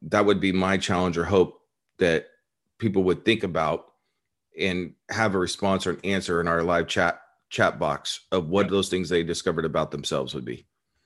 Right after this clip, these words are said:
Speaker 2: I love that. I think mine would be a bit of a piggyback, and it's a,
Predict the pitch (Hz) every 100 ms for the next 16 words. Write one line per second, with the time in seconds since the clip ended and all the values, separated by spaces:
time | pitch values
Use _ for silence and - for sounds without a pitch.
0 | - 127 143 147 123 123 117 - 160 180
1 | 180 180 190 190 170 147 151 139 147 135
2 | 131 151 135 135 135 135 135 147 139 127
3 | 156